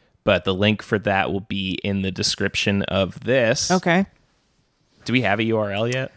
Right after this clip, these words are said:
Speaker 2: For the Patreon?
Speaker 1: Yeah.
Speaker 2: Uh, yes. It might not be up by the time you listen to this, but, uh, we'll, we'll, we'll post it on our Twitter. Follow us
Speaker 1: Yeah,
Speaker 2: on
Speaker 1: yeah.
Speaker 2: Twitter. You'll, you'll see it. And it'll probably be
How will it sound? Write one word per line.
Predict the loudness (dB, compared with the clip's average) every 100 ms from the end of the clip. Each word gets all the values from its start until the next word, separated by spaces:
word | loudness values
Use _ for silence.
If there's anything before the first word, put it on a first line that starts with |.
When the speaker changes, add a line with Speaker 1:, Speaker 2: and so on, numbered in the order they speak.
| _
Speaker 2:
For | -6
the | -2
Patreon? | 0 2 2 2
Speaker 1:
Yeah. | 0 -4 -4 -10 -2
Speaker 2:
Uh, | 0 4 2 2
yes. | -2 -6 -4 0 2 4 4 4 2 2 2 2 0 0
It | 0
might | 2 2
not | 2 2
be | 0 0
up | 0 0 -2 _
by | 0 2
the | 2
time | 0 0
you | 0
listen | 0 0 2
to | 2
this, | 0
but, | 0 0 2 2
uh, | 2 2
we'll, | 2 0 0
we'll, | 0 0 0 -6 -18 -18 -4
we'll | -2 0
post | 2 2 2
it |
on | 2
our | 2
Twitter. | 0 -2 0
Follow | 2 2 4
us |
Speaker 1:
Yeah, | 4
Speaker 2:
on | 4
Speaker 1:
yeah. |
Speaker 2:
Twitter. | 4 4 2
You'll, | 2 0 0
you'll | 0 0 0
see | -2 -2
it. | -4 0
And | 0 0 -4 -4
it'll | 0 2
probably | 4 2 2
be | 2 2 2